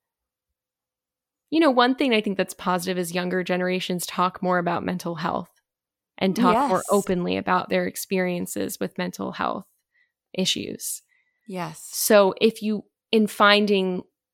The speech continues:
Speaker 1: like-minded people or in finding community around, like, a shared passion,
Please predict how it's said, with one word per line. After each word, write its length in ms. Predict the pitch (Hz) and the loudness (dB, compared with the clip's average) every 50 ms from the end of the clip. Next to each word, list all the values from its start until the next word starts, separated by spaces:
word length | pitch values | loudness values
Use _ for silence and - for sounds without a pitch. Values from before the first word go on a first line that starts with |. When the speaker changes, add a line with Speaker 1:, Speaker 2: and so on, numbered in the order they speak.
| _ _ _ _ _ _ _ _ _ _ _ _ _ _ _ _ _ _ _ _ _ _ _ _ _ _ _ _ _ _ | _ _ _ _ _ _ _ _ _ _ _ _ _ _ _ _ _ _ _ _ _ _ _ _ _ _ _ _ _ _
Speaker 1:
like-minded 720 | - 196 190 185 185 180 - 196 185 185 185 185 180 175 - | -4 0 2 2 2 0 -2 -2 -2 0 0 -2 -2 -4 -6
people 300 | - 185 180 - - 185 | -8 -8 -6 -4 -2 -2
or 240 | 185 185 185 180 180 | 0 0 -2 -2 -2
in 160 | 190 180 180 | -4 -4 -6
finding 720 | - - 185 185 180 180 180 180 180 180 180 180 175 165 _ _ _ _ _ _ - | -4 -2 -2 -2 -2 -2 -2 -2 -2 -2 -2 -4 -4 -8 _ _ _ _ _ _ -4
community 560 | - 220 196 185 180 180 185 190 196 190 185 | -2 0 0 2 2 0 0 2 2 2 0
around, 420 | 185 180 180 180 180 180 180 170 | 0 -2 -2 -2 -2 -4 -4 -4
like, 160 | 180 180 - | -4 -6 -4
a 40 | 180 | -4
shared 440 | 170 - - 185 180 185 180 175 - | -4 -2 -2 0 0 0 0 -2 -6
passion, 720 | - - 170 185 175 160 - - 202 202 208 214 220 226 | -6 -4 -4 -2 -2 -2 -2 0 0 0 0 0 -2 -4